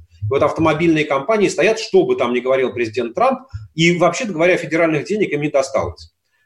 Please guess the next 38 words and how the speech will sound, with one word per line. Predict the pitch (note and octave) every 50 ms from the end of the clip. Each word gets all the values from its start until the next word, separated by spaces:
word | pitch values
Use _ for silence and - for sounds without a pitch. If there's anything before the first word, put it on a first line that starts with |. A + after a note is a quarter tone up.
| _ _
В | - A2 - D3 C#3 B2+ B2+ - A#2
бюджет, | A#2+ D3 D#3 D3+ A3 C4 C4+ C4 -
э, | F3 D#3+ D3+
С | - -
Ш | D#3 - - G#3
А | A3+ A3
администрация | - C#3+ C#3+ C#3 - - F#3+ A3 A3 A3 D#3+ D3
предложила | - B2 C3+ C#3 C#3+ F#3 G#3+ F3+ -
помощь | - G3 G#3 G#3+ F3+ - -
авиакомпании | C#3+ C#3 C#3 C3 - C3+ C3 - F#3 F3 E3+ E3 C#3+ A2
Boeing, | G#2+ C3+ B2+ G#2 F#2 F2 E2+ -
которая | - F#2+ G2 C#3+ D#3+
занимается | C#3 B2+ B2 C3 D#3 E3 - -
строительством | - - A#2+ D3 D#3+ - - C3 C3
самолетов. | - - C3 C#3+ C#3+ B2+ G2 - - - - _ _ _ _ - _ _
Но | - F3+ A#3+ B3+
сказала: | B3+ - G#3 F3 C#3+ D#3+ B2+ A2 F#2+ F2+ - - - - - - -
«Вот | C#3+ D3 F#3
мы | F#3
вам | F3+ E3+ E3
дадим | D#3+ E3 D#3+ F3 E3+ E3
денег, | - G3 B3+ C4+ A#3 C#3 G#2+ G#2 G#2 - -
а, | A2+ A2+
но | A#2+ D#3+ G#3+ B3 A3
нам | D#3+ E3+ G3+ A3 F3
за | C#3+ D#3+
это | G3 F#3+ E3+
дайте | - E3 D#3 C#3 - -
там | - C3 - -
акции, | G3+ A#3+ A#3+ - - - D#3 G3
воррант, | - F3 G#3+ A3+ A3 G3 E3+ -
обо-, | C#3+ B2+ C#3+ D3 D3 A#2+ B2+ C#3 C#3+ C#3 C#3+
ну, | G#3
в | A#3+
общем, | G3+ - -
короче, | G3 F#3 F3+ F3+ F3
финансовое | E3 E3 F#3+ G3+ F#3+ F3 - E3+ E3
обеспечение». | D#3 D#3 - - - - - E3 C#3 A2+ F#2+ F2+ E2+ F2